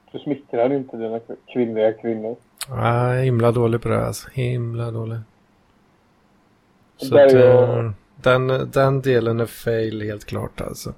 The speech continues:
Speaker 2: Ehm, det
Speaker 1: Jag
Speaker 2: där
Speaker 1: skulle
Speaker 2: med
Speaker 1: säga, där är jag för mycket.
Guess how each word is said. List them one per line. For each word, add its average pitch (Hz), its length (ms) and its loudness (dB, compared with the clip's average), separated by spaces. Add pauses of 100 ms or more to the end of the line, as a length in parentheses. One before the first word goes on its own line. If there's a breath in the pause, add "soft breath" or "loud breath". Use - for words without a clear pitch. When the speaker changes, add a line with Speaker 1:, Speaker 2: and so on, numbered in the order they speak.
(1040 loud breath)
Speaker 2:
Ehm, 110 580 -2
det 131 80 2
Speaker 1:
Jag 139 100 6
Speaker 2:
där 135 100 6
Speaker 1:
skulle - 20 4
Speaker 2:
med 131 180 6
Speaker 1:
säga, 131 160 2
där 139 80 2 (100)
är 151 120 4
jag 131 100 0 (100)
för 127 80 -10
mycket. 127 440 -10